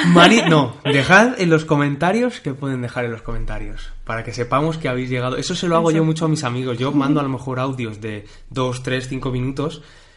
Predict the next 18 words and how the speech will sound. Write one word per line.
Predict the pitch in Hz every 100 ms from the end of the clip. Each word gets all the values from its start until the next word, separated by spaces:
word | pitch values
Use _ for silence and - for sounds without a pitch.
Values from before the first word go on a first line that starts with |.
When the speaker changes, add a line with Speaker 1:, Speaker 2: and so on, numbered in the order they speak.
| _ _ _
Speaker 1:
y | 139
le | 127 120
digo, | 120 113
"Vale, | 117 113 - - _ _
este | 120 -
audio | 135 147 156
dura | 160 131 143
cinco | 139 131 123
minutos. | 113 107 - - -
Para | - 113
saber | 120 117 147 -
si | 120
lo | 113
has | 123
escuchado | 123 127 117
hasta | -
el | 120
final, | 120 120 175 185